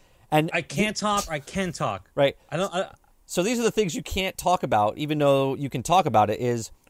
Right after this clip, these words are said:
Speaker 1: we ask you to avoid including story spoilers in your review coverage.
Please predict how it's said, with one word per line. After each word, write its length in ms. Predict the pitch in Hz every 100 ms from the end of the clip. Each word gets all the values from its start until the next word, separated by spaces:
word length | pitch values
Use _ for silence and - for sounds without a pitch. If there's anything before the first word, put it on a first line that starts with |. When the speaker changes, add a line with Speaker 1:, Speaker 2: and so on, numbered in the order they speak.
| _
Speaker 1:
we 160 | 131 151
ask 240 | 170 -
you 60 | 185
to 120 | 151
avoid 300 | 139 127 196 190
including 420 | 156 - 185 143
story 320 | - 190 185
spoilers 560 | - 127 113 110 117 -
in 160 | 147
your 100 | 147 127
review 200 | 117 151
coverage. 500 | 110 90 - -